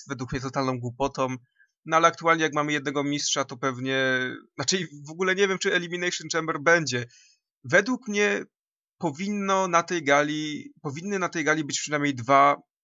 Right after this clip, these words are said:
walki, dwie walki w komorze, znaczy w komorze, w tej klatce. I jeden nie musi być o pretendenta, jeden powinien być o główny pas, a drugi powinien być o mistrzostwo midcardowe,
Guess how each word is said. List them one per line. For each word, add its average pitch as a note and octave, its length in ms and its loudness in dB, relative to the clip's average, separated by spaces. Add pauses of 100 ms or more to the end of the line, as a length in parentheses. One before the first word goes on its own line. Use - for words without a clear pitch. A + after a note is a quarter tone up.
(220)
walki, B2+ 480 2
dwie C#3 260 -2
walki D3 400 4
w A#2+ 260 -4
komorze, B2 500 -2 (200)
znaczy A#2+ 260 -6
w - 80 -14
komorze, B2+ 360 -2
w - 60 -14
tej C3+ 260 0
klatce. B2 420 2 (2000)
I F#3 120 -6
jeden G#3+ 500 4 (1040)
nie F#3 160 0
musi G#3 340 0
być C#3+ 380 0
o C#3+ 120 -2
pretendenta, B2+ 760 -2
jeden F#3+ 280 0
powinien D#3+ 360 -4
być C#3+ 160 -4
o C#3 80 -4
główny E3+ 380 -2
pas, G3 300 0
a D#3 60 -6
drugi F3 260 -6
powinien D#3+ 380 -4
być - 200 -6
o D3+ 60 -4
mistrzostwo D3+ 540 -4
midcardowe, C#3 720 2